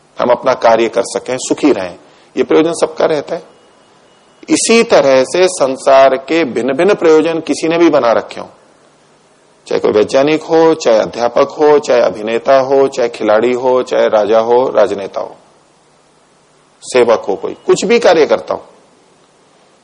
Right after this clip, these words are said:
सब जगह, चाहे ब्रह्मचारी हो, गृहस्थ हो, वानप्रस्थी हो, सन्यासी हो, कुछ भी हो, किसी भी तरह का कार्य करता हो,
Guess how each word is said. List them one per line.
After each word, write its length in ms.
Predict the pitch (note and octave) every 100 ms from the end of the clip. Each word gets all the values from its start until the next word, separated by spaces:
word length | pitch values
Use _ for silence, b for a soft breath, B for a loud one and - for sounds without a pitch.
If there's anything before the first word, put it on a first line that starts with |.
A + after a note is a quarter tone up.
| _ _ _
सब 300 | - F3+ F#3+
जगह, 420 | D3+ C3 A2 F2+ - _ _ _ -
चाहे 80 |
ब्रह्मचारी 540 | G2+ G#2+ A#2 D3+ D3 D#3
हो, 200 | D#3+ D#3
गृहस्थ 420 | B2 B2 B2+ -
हो, 100 | D3
वानप्रस्थी 540 | C#3 A#2+ A#2 B2 -
हो, 140 | C3+ C3
सन्यासी 520 | C3 A2+ G#2 - F#2+
हो, 120 | G2 - _ _ _ _ _ _ _ _ _ _ -
कुछ 220 | C#3+ C#3+
भी 200 | D3+ C#3+
हो, 280 | B2+ B2+ A#2+
किसी 280 | C3+ A#2 D3+
भी 120 | D#3
तरह 240 | C3+ B2+
का 160 | B2 A#2+
कार्य 300 | - A2 A#2
करता 300 | A2+ - A#2
हो, 200 | C3